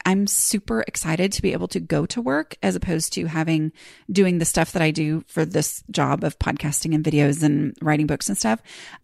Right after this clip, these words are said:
inside my house where the dishes are also right there. I'm excited to be able to, like, go to this little building that's outside. Anyway, so she's like, <gasps> "You can have my fridge from the lake house and you can have this and you can have," and I'm like,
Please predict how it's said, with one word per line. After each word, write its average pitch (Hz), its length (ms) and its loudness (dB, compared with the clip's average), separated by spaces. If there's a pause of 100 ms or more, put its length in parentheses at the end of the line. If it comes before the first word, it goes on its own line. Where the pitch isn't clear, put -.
(120)
inside 185 340 2
my 160 120 4
house 175 440 0
where 190 140 2
the 165 100 -2
dishes 175 320 -2
are 160 120 0
also 156 220 -2
right 175 220 -2
there. 240 260 2
I'm 175 140 0
excited 151 380 -4
to - 80 -10
be 143 60 -4
able 165 160 -6
to, 156 100 -8 (100)
like, - 200 -4 (100)
go 175 160 0
to - 100 -10
this - 340 -8
little - 180 -4
building 269 380 2
that's - 160 0
outside. - 380 0 (580)
Anyway, 240 220 4
so - 140 -2
she's 208 220 -2
like, 165 180 0 (340)
<gasps> - 340 -20
"You 208 140 2
can 196 100 2
have 175 100 -2
my - 100 -4
fridge - 280 6
from 339 140 2
the 320 60 6
lake 302 140 6
house 269 200 4
and 190 80 0
you 139 80 4
can 156 100 0
have 170 140 -2
this 339 240 6
and 233 80 4
you 175 80 0
can 175 80 -2
have," 180 160 2
and 226 100 6
I'm 214 100 8
like, 185 240 4